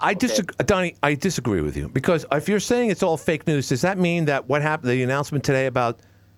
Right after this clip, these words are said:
Speaker 1: Tucker Carlson, uh, leaving Fox, is that fake snoo-, fake news in your opinion?
Speaker 2: Okay, they, so they sprinkle truth in with their fake news, which makes it even more dangerous
Speaker 1: Right.
Speaker 2: because that's what they do. There is,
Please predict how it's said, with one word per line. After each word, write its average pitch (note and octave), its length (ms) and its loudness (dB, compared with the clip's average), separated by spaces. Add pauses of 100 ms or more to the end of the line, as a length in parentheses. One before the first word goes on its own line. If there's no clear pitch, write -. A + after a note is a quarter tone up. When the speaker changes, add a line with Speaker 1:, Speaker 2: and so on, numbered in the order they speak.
(120)
Speaker 1:
Tucker C#3+ 260 2
Carlson, C3+ 540 2
uh, G#2+ 340 0
leaving B2 320 0
Fox, B2 420 0
is A#2+ 120 0
that G2+ 180 2
fake D#3+ 200 0
snoo-, F#3 300 0
fake F#3 240 -2
news G3+ 380 0
in D#3 100 2
your F3+ 120 2
opinion? G3+ 340 0 (280)
Speaker 2:
Okay, G#3+ 380 6
they, G3 260 8
so G#3+ 140 6
they G#3 220 8
sprinkle A#3 340 4
truth G#3 400 4
in B2+ 320 4 (160)
with C#3 500 4
their D3+ 180 6
fake D#3 280 4
news, D3 300 4
which C#3 180 6
makes D#3+ 240 4
it D#3 80 -2
even D3 240 4
more D#3 220 6
dangerous A#2+ 520 2 (120)
Speaker 1:
Right. G#2 180 4
Speaker 2:
because A#2+ 200 4 (100)
that's B2 260 4
what B2+ 140 -4
they B2+ 100 2
do. C#3 320 4 (460)
There E3+ 420 8
is, G3 60 -6